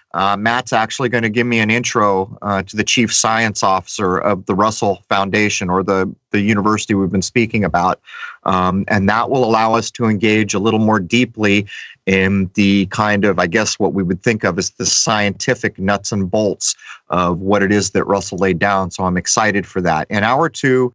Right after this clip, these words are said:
we're gonna get into a heck of a lot more. And I hope people take the time to go look at what we're laying down here.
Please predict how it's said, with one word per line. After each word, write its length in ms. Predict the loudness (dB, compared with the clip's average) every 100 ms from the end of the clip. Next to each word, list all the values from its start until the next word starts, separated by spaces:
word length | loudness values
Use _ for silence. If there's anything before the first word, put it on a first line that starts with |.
| _
we're 120 | -6 -2
gonna 160 | 0
get 160 | 2 2
into 240 | 2 2
a 60 | 2
heck 200 | 0 -2
of 100 | 0
a 40 |
lot 240 | 2 0 0
more. 400 | 0 0 0 -6 _ -4
And 200 | 0 0
I 60 | 0
hope 240 | -2 0
people 240 | -4 -2
take 260 | -2 -2 -2
the 60 | -4
time 540 | 0 0 0 -2 -4 _ _ -8
to 240 | 0 2 2
go 200 | 2 4
look 280 | 2 0
at 100 | -2
what 180 | 0 0
we're 120 | 0
laying 340 | 0 2 0 0
down 280 | 0 0 -2
here. 300 | -4 -6